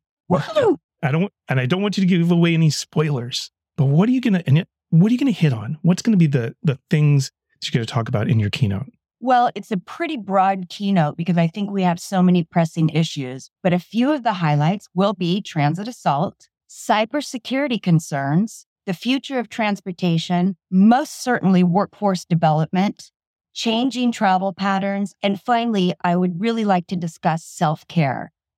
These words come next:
Speaker 1: And let me tell you a little bit more about that. As leaders and managers, coworkers,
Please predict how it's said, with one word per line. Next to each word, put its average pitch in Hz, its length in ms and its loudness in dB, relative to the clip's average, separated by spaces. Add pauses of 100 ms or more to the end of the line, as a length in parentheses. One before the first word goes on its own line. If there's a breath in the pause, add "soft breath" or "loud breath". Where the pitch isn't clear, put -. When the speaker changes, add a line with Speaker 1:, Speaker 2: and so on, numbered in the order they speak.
(160)
Speaker 1:
And 202 120 2
let 226 120 2
me 285 100 -6
tell 262 180 0
you 226 140 -2
a - 20 -2
little 196 240 0
bit 190 200 -2
more 175 240 4
about 147 380 -2
that. - 280 -8 (480)
As 190 180 0
leaders 190 720 -2 (240)
and 175 220 4
managers, 175 800 -2 (200)
coworkers, 170 720 0